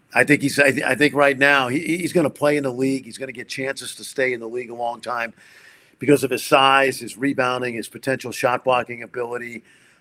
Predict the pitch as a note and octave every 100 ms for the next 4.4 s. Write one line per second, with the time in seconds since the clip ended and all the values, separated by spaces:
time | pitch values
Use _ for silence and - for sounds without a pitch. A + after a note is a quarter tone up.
0 | _ A2 A2 G#2+ G#2 G2+ - - F3 -
1 | - A2 D3 D#3+ D#3 C#3+ C3+ C3 C#3+ B2+
2 | B2+ A#2+ G#2+ A#2 C3+ C3+ - C3 B2+ A2
3 | - C#3 C#3+ - C3 B2+ B2 G#2 - C3
4 | B2+ B2+ A#2+